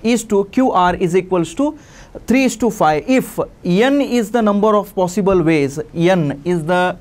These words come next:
number of possible ways, uh, possible values of P is to Q is to, uh, that is P Q is to P R, then what is the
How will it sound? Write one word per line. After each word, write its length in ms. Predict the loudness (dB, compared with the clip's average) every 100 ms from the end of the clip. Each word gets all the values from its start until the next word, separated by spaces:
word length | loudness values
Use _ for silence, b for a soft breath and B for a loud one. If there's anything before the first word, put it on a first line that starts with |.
| -6
number 440 | -2 2 2 2
of 400 | 2 2 -2 -10 B B B
possible 540 | 0 0 2 2 2 0
ways, 400 | -2 -6 -12 -20 -10 -4
uh, 140 | -4
possible 520 | -2 -2 0 0 0
values 500 | 2 2 2 -2 -4 -10 B B B
of 500 | 2 2 2 -2 -4 -10 -20 -20 B B B B 0
P 200 | 2 2
is 120 | 0
to 140 | -4
Q 420 | -2 0 0 0 -6 -16 -20 -6
is 220 | -2 -2 0
to, 320 | 0 0 -4 -18 -4
uh, 60 | -2
that 180 | 0 0
is 160 | -2
P 240 | -2 -2 0
Q 280 | 0 0
is 200 | 0 -2
to 360 | 0 2 2 -2 B B B B -2
P 160 | 0
R, 320 | 2 2 0 -2
then 260 | 0 0 0
what 240 | 0 0
is 200 | -2 -2
the 320 | 0 0 -2